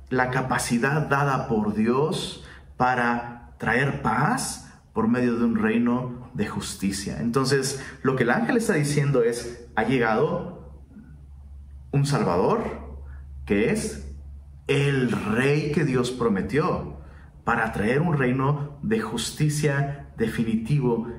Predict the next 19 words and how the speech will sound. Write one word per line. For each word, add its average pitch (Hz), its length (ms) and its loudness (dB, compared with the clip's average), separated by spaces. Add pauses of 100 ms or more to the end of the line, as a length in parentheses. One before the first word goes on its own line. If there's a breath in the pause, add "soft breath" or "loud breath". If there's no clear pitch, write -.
(100)
y 120 100 -2
perdurable. 101 1040 2 (500 loud breath)
Y 147 80 2
sabes, 185 360 2
desde 143 200 4
el 143 60 4
Antiguo 151 600 2
Testamento, 120 840 2 (1000 loud breath)
la 117 160 0
promesa 156 560 4
de 156 80 4
este 151 220 2
rey 139 640 2
está - 560 0
íntimamente 151 840 2
ligada 120 1080 0
con 123 180 2
el 135 180 2
gozo. - 640 -2